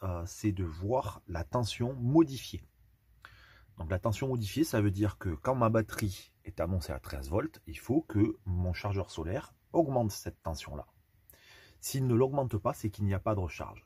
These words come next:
Ça peut arriver dans des cas un peu plus rares, euh, où tout simplement, euh, il y a un mauvais contact, un faux contact, et bien que le courant passe et arrive ici, l'intensité du courant est, euh, est mauvaise. Alors avec le multimètre classique, on ne le voit pas, il faut prendre un ampère-mètre.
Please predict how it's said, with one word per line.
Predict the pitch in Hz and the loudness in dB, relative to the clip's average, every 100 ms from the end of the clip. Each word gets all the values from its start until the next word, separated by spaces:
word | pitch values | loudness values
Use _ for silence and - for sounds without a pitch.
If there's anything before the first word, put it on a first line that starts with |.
| _ | _
Ça | - | -10
peut | 76 104 | -2 2
arriver | 95 104 117 | 4 4 4
dans | 101 82 | 2 -2
des | 82 | -4
cas | 98 | -2
un | 110 | 0
peu | 127 | -2
plus | - 104 | -2 -2
rares, | 76 80 - _ _ _ - - - _ | 0 -2 -6 _ _ _ -20 -20 -20 _
euh, | 82 76 78 | -6 -4 -4
où | - 101 | 0 0
tout | 98 | 0
simplement, | 95 101 98 104 101 113 123 - | 0 2 4 4 4 4 0 -4
euh, | 87 85 | -6 -4
il | 87 | -4
y | 87 | -4
a | |
un | 80 | 2
mauvais | 110 117 110 | 4 4 2
contact, | - 82 92 - 80 | 0 0 0 0 -4
un | |
faux | - 120 | -4 -4
contact, | 101 87 90 - - - | -2 -2 -2 -4 -10 -10
et | 92 90 82 | -4 -2 -2
bien | 82 107 123 | -2 0 0
que | 107 | 2
le | 95 | 0
courant | - 107 98 | 2 2 4
passe | 92 110 104 85 | 4 4 2 -2
et | |
arrive | 76 82 110 107 | -6 0 0 0
ici, | 95 - 95 - - - - | -6 -8 -8 -8 -18 -20 -6
l'intensité | 90 92 113 - - | -4 -2 -2 -2 -2
du | 101 | -2
courant | 95 95 95 113 - | -2 -2 -2 -2 -6
est, | 92 90 82 | -4 -2 -2
euh, | 71 - | -4 -6
est | 87 | 0
mauvaise. | 95 98 82 82 - _ - - - | 4 4 2 -4 -10 _ -20 -20 -12
Alors | 71 69 | -6 -4
avec | 73 82 | -2 0
le | 87 | 0
multimètre | 90 95 92 98 101 - 92 | 2 2 2 2 0 0 -2
classique, | 98 - 98 | 0 0 -2
on | 87 | -2
ne | 82 | -2
le | 78 | -2
voit | 78 78 | -2 0
pas, | 101 110 | 2 0
il | |
faut | - 76 | -2 -6
prendre | 85 80 | -4 -4
un | 73 | -4
ampère-mètre. | 80 80 73 95 - | -4 -4 -2 -2 -4